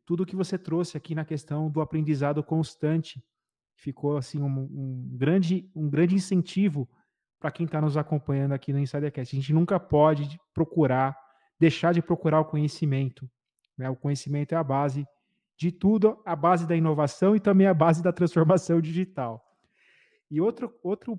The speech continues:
ponto também que me chamou muita atenção, Lidu, na sua, na sua frase inspiracional, foi a questão da sua mentalidade. É, me marcou muito a questão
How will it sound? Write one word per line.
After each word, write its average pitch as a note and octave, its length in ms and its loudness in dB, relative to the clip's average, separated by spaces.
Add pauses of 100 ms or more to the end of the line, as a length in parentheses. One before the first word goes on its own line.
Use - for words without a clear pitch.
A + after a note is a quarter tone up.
(140)
ponto F#3 300 -2
também D#3+ 260 -2
que D#3+ 140 -14
me D3+ 100 -4
chamou D3+ 280 -4
muita G3+ 240 -4
atenção, D#3 840 -8 (220)
Lidu, C3 240 -8
na C3+ 140 -8
sua, B2+ 720 -12 (100)
na B2 100 -18
sua C3+ 180 -10
frase C#3 640 -4 (100)
inspiracional, C3 1000 -6 (600)
foi F#3 280 0
a F#3+ 60 -2
questão F3 380 -6
da E3+ 100 -2
sua F3 200 -4
mentalidade. D#3 880 -2 (1400)
É, C3+ 300 -4
me D3 100 0
marcou F3 400 0
muito F#3 260 0
a F3+ 40 -4
questão E3+ 600 -4